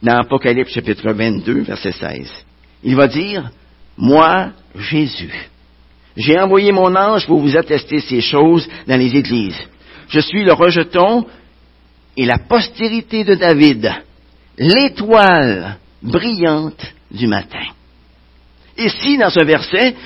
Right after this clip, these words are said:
le Seigneur Jésus se décrit lui-même comme étant l'étoile du matin. Voyez l'image ici ? Les églises peuvent être décrites comme étant des, des chandeliers.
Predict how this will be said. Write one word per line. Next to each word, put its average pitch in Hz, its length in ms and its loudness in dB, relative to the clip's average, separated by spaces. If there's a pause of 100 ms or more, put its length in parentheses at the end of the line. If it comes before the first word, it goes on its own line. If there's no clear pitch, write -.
(120)
le 165 120 2
Seigneur 220 400 0
Jésus 190 360 0
se 190 120 0
décrit 175 340 2
lui-même 214 580 0 (220)
comme 196 180 4
étant 214 320 0 (140)
l'étoile 220 720 0
du 107 160 -8
matin. - 300 -8 (840)
Voyez 247 240 0
l'image 196 460 2
ici ? 151 320 -8 (1300)
Les 180 220 4
églises 233 380 -2
peuvent 202 160 2
être 208 120 2
décrites 233 440 2
comme 180 140 -4
étant 196 240 0
des, 180 120 0 (220)
des - 160 4
chandeliers. 220 760 2